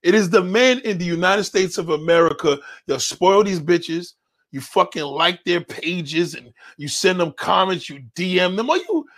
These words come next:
you making it worse. All you're doing is you inflating this woman's mind to be untouchable.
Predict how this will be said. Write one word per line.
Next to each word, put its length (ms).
you 120
making 280
it 160
worse. 720
All 160
you're 220
doing 300
is 140
you 160
inflating 540
this 200
woman's 400
mind 600
to 100
be 220
untouchable. 800